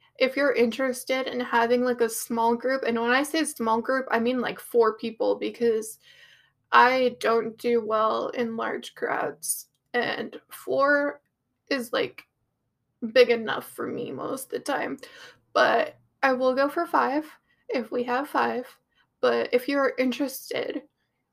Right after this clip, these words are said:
please let me know. Um, if I don't already post about it, um, in my,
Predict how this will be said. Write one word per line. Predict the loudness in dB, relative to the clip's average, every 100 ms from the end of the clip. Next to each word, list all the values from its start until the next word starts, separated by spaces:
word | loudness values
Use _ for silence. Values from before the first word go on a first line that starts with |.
| -8
please | -2 0 0 -2 -4 -6
let | -6 -6
me | -4
know. | -2 -2 -4 -8 _ _ _ -4
Um, | 0 0 -2 -4
if | -2 2
I | 2
don't | 4 2 2
already | 2 2 0 -2
post | -6 0 0 0 -6
about | -4 -4 -2
it, | -4 -6 -4
um, | -4 -2 -6 -12 -14 -6
in | -4 -2
my, | -4 -6 -8 -8 -10